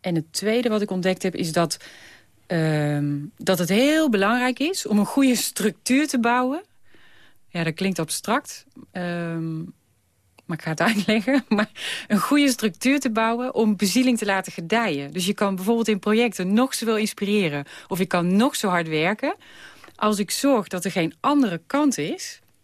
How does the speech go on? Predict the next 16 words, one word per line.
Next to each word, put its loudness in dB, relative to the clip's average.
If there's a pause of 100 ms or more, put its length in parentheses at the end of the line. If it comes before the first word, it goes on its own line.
(560)
die, 2
eh, 0
die -2
voor 0
balans 2
zorgt. -6 (240)
In -8
mijn 0
geval -4
is -4
dat -10
reflecteren, -4
dus -8
de -8
stilte -2
opzoeken. -2